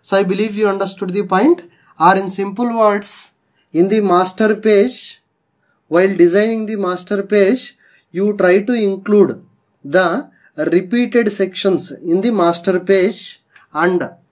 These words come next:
you try to create separate dot A S P X files with unique content,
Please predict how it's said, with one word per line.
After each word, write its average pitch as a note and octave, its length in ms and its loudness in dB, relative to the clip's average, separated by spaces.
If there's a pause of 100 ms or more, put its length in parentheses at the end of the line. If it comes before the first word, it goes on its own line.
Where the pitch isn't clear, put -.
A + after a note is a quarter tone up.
(400)
you G3+ 180 4
try G3 220 4
to A3+ 140 -6
create G3+ 340 2
separate G3+ 640 -2
dot F3 260 0
A F#3 180 -2
S F#3 160 -6
P - 160 -4
X F3+ 260 -6
files G3 480 0 (380)
with G3+ 240 -2
unique G3 480 4
content, G3 580 0